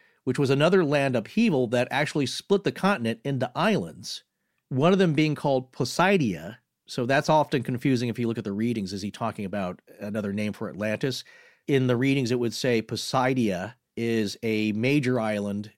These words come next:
that has now formed out of the once together continent of Atlantis. And the last major upheaval took place around ten thousand B C E,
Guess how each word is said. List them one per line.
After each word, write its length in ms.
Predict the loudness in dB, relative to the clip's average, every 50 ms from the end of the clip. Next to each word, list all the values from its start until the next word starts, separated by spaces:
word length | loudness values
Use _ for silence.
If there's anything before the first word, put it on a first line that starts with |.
| _ _ -10
that 300 | -2 0 2 2 2 0 -6
has 300 | -8 -4 -2 -2 -2 -2
now 200 | 0 0 2 0
formed 500 | 0 -2 -2 0 0 2 2 2 0 -2 -4 -2
out 180 | -2 0 0 0
of 120 | -2 -4
the 160 | -4 -4 -4
once 480 | -4 -2 -2 -2 -2 -4 -6 -8 -12 -14 _ _ _ _ _
together 380 | -4 -2 0 0 0 0 0 -4
continent 560 | -6 -4 0 0 0 0 0 -2 -6 -8 -8 -8
of 100 | -8 -8
Atlantis. 580 | -8 -8 -10 -12 -12 -12 -14 -12 -12 -10 -12 -12 -14 _ _ _ _ _ _ _ -2
And 140 | 0 2 4
the 60 | 4
last 600 | 4 4 4 4 4 4 4 2 2 0 -4 -4
major 380 | 0 2 4 4 4 2 0 0 2
upheaval 520 | 4 4 2 2 0 0 0 0 0 -4
took 280 | -2 0 0 0 0 0
place 360 | -4 -2 0 0 -2 -2 -4
around 480 | -4 -2 -2 -2 -2 -2 -4 -6 -8 -14 -6
ten 360 | -2 2 2 4 4 4 4
thousand 520 | 4 2 2 2 2 2 2 0 0 0 0
B 200 | 0 0 0 0
C 200 | -2 -2 -2 -2
E, 520 | -2 -4 -6 -10 -12 -10 -12 -12 -14 -14